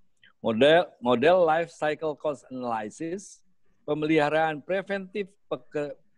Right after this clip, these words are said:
Perkerasan Jalan Berbasis User Cost. Sebelumnya, kami perlu perkenalkan terlebih dahulu nama tim penguji sidang promosi doktor ini.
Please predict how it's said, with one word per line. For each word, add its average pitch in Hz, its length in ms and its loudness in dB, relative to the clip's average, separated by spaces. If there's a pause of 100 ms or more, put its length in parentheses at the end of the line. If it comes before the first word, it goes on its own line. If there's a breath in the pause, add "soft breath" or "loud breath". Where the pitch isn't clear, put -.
(160)
Perkerasan 165 880 0
Jalan 127 500 -2
Berbasis 117 880 -6
User 123 460 -2
Cost. 131 320 0 (2000)
Sebelumnya, 139 720 2
kami 147 240 -2
perlu 147 240 0
perkenalkan 139 720 -4
terlebih 131 340 -6
dahulu 120 560 -6
nama 127 320 -12
tim 190 240 -16
penguji 175 400 -16
sidang 139 320 -2
promosi 135 480 -4
doktor 127 320 0
ini. 127 380 -8